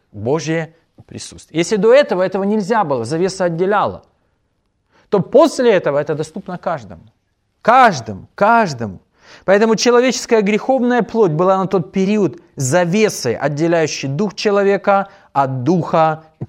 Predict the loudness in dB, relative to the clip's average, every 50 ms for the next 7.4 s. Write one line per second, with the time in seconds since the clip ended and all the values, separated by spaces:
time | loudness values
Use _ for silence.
0 | _ -4 -2 -2 0 0 -2 -6 -10 -14 -20 -20 _ _ _ _ -20 -20 -20 _
1 | -2 -2 -2 2 4 2 4 4 2 -2 0 2 2 2 2 0 -2 -4 -6 -6
2 | -2 -2 0 0 0 -2 -4 -8 _ -6 -2 0 0 0 0 -2 -4 -4 -6 -8
3 | -10 -12 -14 -14 -10 -4 -2 0 0 0 0 -2 -4 -6 -16 -18 -20 _ -8 0
4 | 2 4 4 4 2 -2 -8 _ _ _ _ _ _ _ _ _ -20 -20 -20 -20
5 | -20 -20 -8 -2 0 2 2 4 4 2 2 2 0 0 0 2 4 4 4 4
6 | 2 0 2 2 2 2 2 2 0 0 0 2 0 0 -2 -4 -8 -8 -8 -10
7 | -10 -10 -16 -18 -20 -20 _